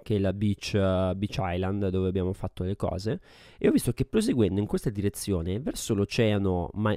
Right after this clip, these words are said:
non l'oceano e basta, verso il Deep Ocean, cioè Deep Frozen Ocean addirittura, o Deep Cold, non mi ricordo come si chiama,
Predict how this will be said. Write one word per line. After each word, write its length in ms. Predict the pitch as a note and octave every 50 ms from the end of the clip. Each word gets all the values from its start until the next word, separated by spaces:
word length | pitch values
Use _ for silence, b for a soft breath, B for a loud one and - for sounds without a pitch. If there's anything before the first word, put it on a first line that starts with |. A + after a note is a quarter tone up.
| - -
non 280 | A#2 B2 D3 C#3+ G#2+
l'oceano 460 | G#2 G2+ G2+ G2 - - G#2 G2 F#2+
e 60 | F#2+ F2+
basta, 380 | G2+ F2 F2+ F2 - - F2+
verso 280 | F2+ A2 A#2 - - A#2
il 180 | A2+ G#2+ G#2
Deep 400 | G#2+ G#2+ D3+ D3 A#2+ - _ - - - _
Ocean, 640 | - B2 A2+ G#2 - - - G2+ F#2+ E2+ E2+ F2+ F2 E2
cioè 300 | - - A#2 G#2+ G#2 F#2+ b b b b b b -
Deep 420 | - D#2+ A2+ G2 B2+ E3+ - -
Frozen 580 | - - - C#3 D3 D#3+ D#3+ B2 G#2+ B2 A#2+ A#2
Ocean 380 | A#2+ A#2+ G#2+ - - A2 G#2+
addirittura, 560 | G2+ F#2+ G2 G2 G2+ - _ - G#2+ G#2+ G#2
o 40 | F#2+
Deep 280 | G2+ G#2+ B2 C3+ - - -
Cold, 420 | - - A#2 A#2+ A2+ G2+ F#2+ F#2+
non 200 | G2 F2+ G2+ A2+
mi 100 | A#2 A2
ricordo 400 | G2+ F#2+ G#2+ G2+ G2+ G2 F#2 F#2+
come 200 | F2+ G2+ F#2+ F#2+
si 140 | - - G#2
chiama, 460 | G#2+ A2 F2 E2+ E2 F#2 G#2 A2 -